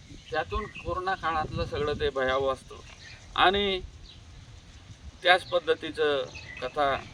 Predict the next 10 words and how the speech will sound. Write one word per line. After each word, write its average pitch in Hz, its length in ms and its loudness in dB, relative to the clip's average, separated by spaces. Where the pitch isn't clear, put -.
संपूर्ण 240 440 6
कोरोना 196 420 4
काळाच्या 160 680 4
कथा 151 340 0
असलेला 139 520 2
हा 131 280 2
माझा 494 340 2
कथासंग्रह. 131 540 -4
मंगळवेढा 185 800 10
येथील 151 360 4